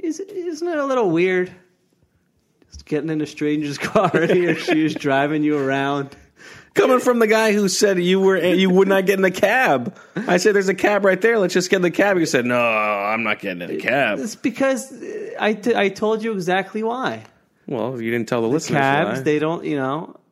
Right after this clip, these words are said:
Speaker 1: many a time they say, "Oh, you're using a credit card." They, they guilt trip you on that.
Speaker 2: I think that
Speaker 1: And
Speaker 2: I
Speaker 1: I
Speaker 2: used
Speaker 1: like
Speaker 2: to, I used to hate that. I feel like that's a thing of the past. I don't think that happens
Speaker 1: You're taking
Speaker 2: anymore.
Speaker 1: a lot of cab. Why are you taking cabs?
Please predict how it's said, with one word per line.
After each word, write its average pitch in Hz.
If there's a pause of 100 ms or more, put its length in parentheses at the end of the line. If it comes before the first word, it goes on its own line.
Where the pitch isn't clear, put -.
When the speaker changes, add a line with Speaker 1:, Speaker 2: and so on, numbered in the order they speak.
(160)
Speaker 1:
many 156
a 170
time 165
they 165
say, 135
"Oh, 123
you're 110
using 110
a 110
credit 156
card." 160
They, 127
they 123
guilt 151
trip 156
you 160
on 151
that. 156 (200)
Speaker 2:
I 170
think 214
that 185
Speaker 1:
And 175
Speaker 2:
I 196
Speaker 1:
I -
Speaker 2:
used 220
Speaker 1:
like 247
Speaker 2:
to, -
I 131
used 196
to 190
hate 180
that. 190
I 151
feel 208
like 226
that's 165
a -
thing 139
of 110
the 101
past. 95 (400)
I -
don't 156
think 151
that 135
happens 113
Speaker 1:
You're 98
taking -
Speaker 2:
anymore. -
Speaker 1:
a 240
lot 240
of 240
cab. 156
Why 202
are 339
you 330
taking 311
cabs? 170